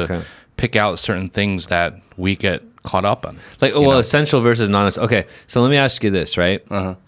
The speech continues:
Speaker 1: Could you do without, and let's just say for one month at a time, 'cause we're not go-, like, we're not like, um, you know, freaking Robinson Crusoes, right? I mean, we're kind of like, it's a thought experiment, but I think we'd like to kind of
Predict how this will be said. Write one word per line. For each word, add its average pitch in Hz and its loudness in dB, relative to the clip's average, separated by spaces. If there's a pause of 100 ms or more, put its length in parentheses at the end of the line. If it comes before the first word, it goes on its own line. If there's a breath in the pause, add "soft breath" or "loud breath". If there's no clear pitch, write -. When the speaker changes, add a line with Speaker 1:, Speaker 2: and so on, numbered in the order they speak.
(120)
Speaker 1:
Could 110 0
you 123 4
do 127 4
without, 104 0
and 139 0
let's 160 2
just 170 0
say 127 4
for 110 0
one 98 2
month 92 0
at 90 0
a 82 -2
time, 87 -4
'cause 95 -4
we're 104 0
not 101 0
go-, - -6
like, 98 -4 (340 loud breath)
we're 120 -2
not 131 -2
like, 90 -2
um, 80 -8 (1120 soft breath)
you 87 -4
know, 78 -4
freaking 80 -6
Robinson 80 -2
Crusoes, - -10
right? 85 -2
I 98 -4
mean, 101 2
we're 113 6
kind 117 0
of 101 0
like, 95 2
it's 101 -4
a 95 -4
thought 95 2
experiment, 110 0
but 92 0
I 87 0
think 90 -4
we'd 92 -2
like 95 0
to 95 -4
kind 92 -2
of 82 -8